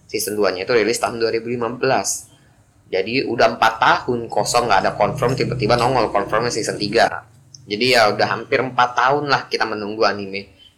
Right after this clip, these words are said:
eh, ini untuk lanjut. Anime ini sendiri tuh memiliki opening yang cukup, menurut gua cukup bagus. Ya, gua suka lagunya ini. Di mana dinyanyiin oleh Nagi Yanagi, yang season dua-nya itu Haru Modoki,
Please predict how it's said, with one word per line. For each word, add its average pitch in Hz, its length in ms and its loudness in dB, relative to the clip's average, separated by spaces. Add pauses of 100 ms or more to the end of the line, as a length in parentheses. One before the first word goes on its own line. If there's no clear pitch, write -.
(160)
eh, 87 480 -14
ini 107 320 -4 (160)
untuk - 240 -8
lanjut. 101 400 -2 (240)
Anime 135 480 -4
ini 143 80 -8
sendiri 135 480 -6
tuh 156 160 2
memiliki 120 400 -2
opening 107 720 -4 (480)
yang 98 240 -6
cukup, 101 400 -4
menurut 98 160 -4
gua 120 160 -2
cukup 107 320 -4
bagus. 113 720 -6
Ya, - 160 -20 (320)
gua 110 160 -2
suka 104 240 2
lagunya 98 320 0
ini. 87 240 -8 (400)
Di 98 80 -12
mana 110 160 -2
dinyanyiin 110 400 -2
oleh 107 160 0
Nagi 104 400 -4
Yanagi, 90 440 -4 (440)
yang 95 320 -4 (160)
season 113 400 -6
dua-nya 113 320 2
itu 127 80 0
Haru 110 240 2
Modoki, 107 640 -2